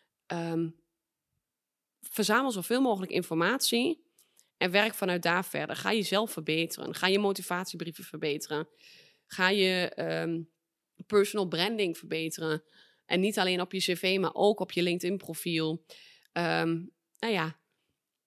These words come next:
je moet ergens beginnen om die stappen te zetten. Dus ga niet denken dat je eerste sollicitatie perfect hoeft te zijn. Dat hoeft echt niet.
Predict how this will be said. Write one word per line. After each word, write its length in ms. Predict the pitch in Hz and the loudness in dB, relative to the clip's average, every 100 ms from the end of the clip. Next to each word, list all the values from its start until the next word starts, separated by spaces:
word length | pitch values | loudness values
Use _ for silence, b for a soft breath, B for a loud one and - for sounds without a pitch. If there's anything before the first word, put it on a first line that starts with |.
| _ | _
je 140 | - 202 | -4 0
moet 160 | 262 | 0
ergens 340 | - 254 240 190 | 2 0 0 -2
beginnen 400 | 180 - 240 214 | -2 0 0 0
om 120 | 196 | 0
die 100 | 190 | -2
stappen 320 | - 220 190 | 0 0 -2
te 100 | 165 | -6
zetten. 400 | 160 202 214 160 | 0 0 0 -4
Dus 360 | 165 180 - - _ _ _ _ _ _ - | -2 -2 -4 -8 _ _ _ _ _ _ -4
ga 160 | 202 | 0
niet 180 | 214 240 | 2 4
denken 240 | 214 226 | 4 4
dat 180 | 196 190 | 0 -2
je 60 | - | -2
eerste 360 | 170 214 214 | 0 2 0
sollicitatie 600 | 196 196 190 - 196 - | -2 -2 -2 0 -2 -4
perfect 360 | 180 165 208 - | -8 -4 -6 -6
hoeft 140 | 170 | -12
te 80 | - | -10
zijn. 220 | 160 143 | -6 -4
Dat 100 | 165 | -4
hoeft 280 | 165 190 - | -2 -4 -2
echt 260 | - 240 - | -2 -4 -2
niet. 420 | 151 262 - - | -2 -2 -4 -10